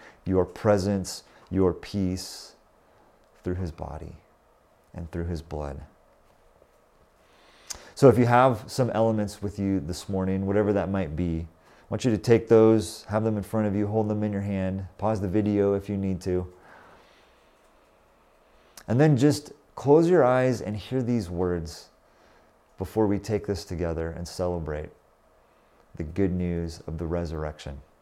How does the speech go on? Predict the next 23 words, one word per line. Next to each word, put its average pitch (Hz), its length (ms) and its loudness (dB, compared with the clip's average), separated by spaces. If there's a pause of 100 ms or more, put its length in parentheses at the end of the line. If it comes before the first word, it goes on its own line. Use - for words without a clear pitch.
(2000)
The 110 60 8
Lord 135 320 12
Jesus, 120 460 8
on 101 120 -2
the 110 80 4
night 117 280 4
he 139 100 6
was 127 220 10
betrayed, 98 480 4
he 104 100 0
took 135 320 0
bread, 90 320 2
and 95 100 0
when 107 120 2
he 107 80 2
had 110 180 0
given 117 280 6
thanks, 120 340 -2
he 110 80 -6
broke 110 360 2
it 87 160 0
and 98 160 -6
said, 95 460 0